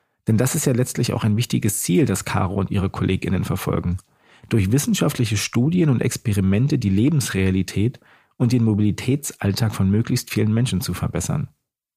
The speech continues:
Die Folge ist nun vorbei, aber der Podcast und das Magazin, die gehen ja weiter. Und wie gewohnt möchte ich jetzt auch dem Team danken, das hinter dem Kahn-Magazin und diesem Podcast steht. Da wären Björn Gerteis, Georg Zeppin, Andrea Escher,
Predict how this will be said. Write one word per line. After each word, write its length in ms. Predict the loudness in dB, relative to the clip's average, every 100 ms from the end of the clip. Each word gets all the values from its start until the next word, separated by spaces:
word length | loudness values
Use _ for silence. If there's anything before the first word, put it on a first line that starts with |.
| _ _ _ _ _ _ _ -2
Die 60 | 0
Folge 320 | 2 2 2
ist 160 | 2 2
nun 100 | 2
vorbei, 560 | 0 0 0 2 0
aber 140 | 0 0
der 100 | 0
Podcast 480 | -2 -4 -2 -2
und 140 | 0 0
das 140 | 0
Magazin, 600 | 0 0 -2 -2 0 0
die 120 | 0
gehen 200 | 0 2
ja 180 | 2 2
weiter. 440 | 0 -2 -2 -4 -4 _ _ _ _ _
Und 160 | 0
wie 100 | 2
gewohnt 420 | 2 2 2 2 0
möchte 240 | 0 0
ich 80 | 0
jetzt 160 | 0
auch 100 | -2
dem 220 | 0 0 0
Team 280 | 0 0
danken, 360 | 2 2 0 0
das 160 | 0 0
hinter 260 | 0 0
dem 160 | 0 -2
Kahn-Magazin 840 | -2 0 2 2 0 -2 -2 0
und 140 | 0
diesem 220 | 0 0 -2
Podcast 360 | -4 -6 -8
steht. 300 | -6 -6 -8 -14 _ _ _ _ _ _
Da 160 | 0 2
wären 420 | 2 2 0 -2
Björn 380 | 0 2 2 2
Gerteis, 640 | 0 0 0 -2 -2 -6 _ _ _ _ _
Georg 300 | 2 2 0
Zeppin, 640 | -4 -2 0 2 2 -2 -8 _
Andrea 460 | 0 2 2 2 2
Escher, 560 | 0 0 2 2 0